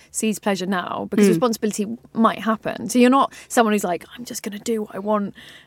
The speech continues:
Speaker 1: because it'll, I'll just die tomorrow." It's
Speaker 2: Yeah.
Speaker 1: not that attitude. It's quite practical.
Speaker 2: I certainly, I certainly as a teenager, I had, "I'm gonna do what I want
Speaker 1: Right,
Speaker 2: because
Speaker 1: yeah.
Speaker 2: I might die tomorrow."
Speaker 1: Oh, okay, yeah, yeah.
Speaker 2: Absolutely.
Speaker 1: <laughs>
Speaker 2: But, um,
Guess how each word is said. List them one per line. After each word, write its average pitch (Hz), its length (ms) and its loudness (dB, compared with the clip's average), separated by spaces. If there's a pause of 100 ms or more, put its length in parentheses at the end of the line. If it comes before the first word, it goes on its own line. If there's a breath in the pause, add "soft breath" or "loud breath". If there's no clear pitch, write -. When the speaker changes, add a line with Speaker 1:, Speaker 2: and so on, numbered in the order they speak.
(140 loud breath)
Speaker 1:
because - 360 -2 (320)
it'll, 240 260 2 (200)
I'll 220 160 0
just - 180 -4
die 214 220 4
tomorrow." 202 420 2
It's 220 140 2
Speaker 2:
Yeah. 202 100 8
Speaker 1:
not 277 160 6
that 247 220 2
attitude. 175 380 -4
It's 185 120 -6
quite - 240 2 (100)
practical. - 600 2
Speaker 2:
I 247 80 4
certainly, 262 380 4
I 233 160 6 (100)
certainly 233 260 4
as 202 120 2
a 185 60 -4
teenager, 185 460 2
I 175 100 0
had, 165 280 0
"I'm 185 140 2
gonna 170 180 6
do 175 180 4
what 160 160 0
I 160 120 0
want 160 240 2
Speaker 1:
Right, 170 200 -2
Speaker 2:
because 170 260 2
Speaker 1:
yeah. 180 80 0
Speaker 2:
I - 20 4
might 160 180 4
die 147 160 -2
tomorrow." 147 320 -2
Speaker 1:
Oh, 196 160 6
okay, 185 240 0
yeah, 180 80 2
yeah. 180 60 6
Speaker 2:
Absolutely. 180 640 6
Speaker 1:
<laughs> - 100 0
Speaker 2:
But, 185 220 4
um, 208 340 4